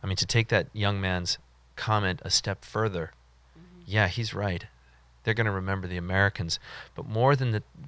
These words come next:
Speaker 1: than their being American, they're gonna remember he was human.
Speaker 2: Yeah.
Speaker 1: The gift, which is something we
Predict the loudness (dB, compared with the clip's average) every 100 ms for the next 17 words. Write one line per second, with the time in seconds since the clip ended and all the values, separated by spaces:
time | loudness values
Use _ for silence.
0 | 0 2 4 0 -4 -10 _ _ 4 4
1 | 6 2 2 6 8 6 4 -4 -2 -2
2 | -2 -2 -4 -4 -2 -2 -2 -6 -20 _
3 | _ _ -16 -14 -8 -6 -4 -4 -4 -2
4 | -2 -4 -10 -20 _ _ -20 -20 _ -12
5 | -10 -2 0 0 -2 -16 -18 _ _ -20
6 | -20 -10 -4 0 0 0 -4 -6